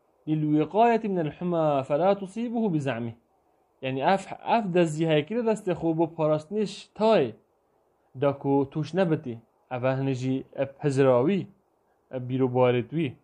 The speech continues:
خودش تهوصانينه. كو دزي مروي پارستن اش تاي.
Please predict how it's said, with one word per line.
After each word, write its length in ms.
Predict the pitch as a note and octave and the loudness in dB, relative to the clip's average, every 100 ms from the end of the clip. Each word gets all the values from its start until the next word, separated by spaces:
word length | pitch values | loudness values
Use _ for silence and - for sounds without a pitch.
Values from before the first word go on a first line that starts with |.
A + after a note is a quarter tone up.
| _ _ _ _ _ _ _ _ _ - | _ _ _ _ _ _ _ _ _ -12
خودش 220 | C3 - | -12 -6
تهوصانينه. 680 | C3+ B2 C3 C3+ G3 C#3 - _ _ _ _ _ | -4 -2 -2 0 0 0 -6 _ _ _ _ _
كو 120 | - C3 | -12 -2
دزي 300 | C3+ B2 C3+ | 0 0 0
مروي 220 | C3 C3 | 0 -2
پارستن 680 | B2 C#3 C3+ B2+ A#2 B2+ | 0 2 4 2 -2 -8
اش 160 | A#2 B2 | -8 -14
تاي. 380 | - C#3 A#2+ | -6 -4 -2